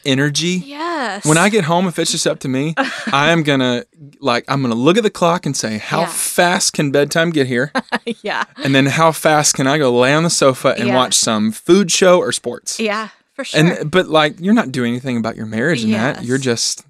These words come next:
Speaker 1: that's
Speaker 2: Right.
Speaker 1: very selfish, but,
Speaker 2: Yeah, we
Speaker 1: but
Speaker 2: all
Speaker 1: man,
Speaker 2: do
Speaker 1: it's
Speaker 2: it.
Speaker 1: all that I want.
Speaker 2: Yeah, when you've
Speaker 1: <laughs>
Speaker 2: had a
Speaker 1: Yeah.
Speaker 2: long day and you're looking at
Speaker 1: Yeah.
Speaker 2: four little kids who
Speaker 1: I
Speaker 2: their
Speaker 1: got
Speaker 2: day's not over yet.
Speaker 1: this much capacity left.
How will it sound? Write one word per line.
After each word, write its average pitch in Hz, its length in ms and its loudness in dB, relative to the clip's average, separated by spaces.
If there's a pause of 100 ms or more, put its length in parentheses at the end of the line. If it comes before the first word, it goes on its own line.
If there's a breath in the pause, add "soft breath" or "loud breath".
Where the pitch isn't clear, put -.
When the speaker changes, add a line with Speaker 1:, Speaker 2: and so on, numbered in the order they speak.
(120)
Speaker 1:
that's 139 140 -2
Speaker 2:
Right. 160 80 4
Speaker 1:
very 156 120 6
selfish, 156 720 2
but, 127 180 0
Speaker 2:
Yeah, 220 200 -4 (180)
we 240 160 -6
Speaker 1:
but - 100 0
Speaker 2:
all 170 180 4
Speaker 1:
man, 160 220 6
Speaker 2:
do 156 40 4
Speaker 1:
it's - 100 0
Speaker 2:
it. - 60 -2
Speaker 1:
all 135 160 6
that 135 120 4
I 123 120 2
want. 113 300 -4 (100)
Speaker 2:
Yeah, 208 340 2
when 262 140 4
you've 262 120 2
Speaker 1:
<laughs> 254 120 4
Speaker 2:
had 233 80 2
a - 20 4
Speaker 1:
Yeah. 233 60 4
Speaker 2:
long 233 340 4
day 240 400 6
and 233 100 2
you're 220 120 0
looking 220 260 -2
at 208 220 -2
Speaker 1:
Yeah. 196 180 4
Speaker 2:
four 240 160 4
little 233 180 2
kids 220 300 0
who 202 400 0
Speaker 1:
I 214 80 -2
Speaker 2:
their 226 100 2
Speaker 1:
got 214 40 0
Speaker 2:
day's 226 240 2
not 233 220 0
over 208 300 -4
yet. 147 280 -6
Speaker 1:
this 175 180 2
much 156 240 0
capacity 120 540 -4
left. 69 260 -18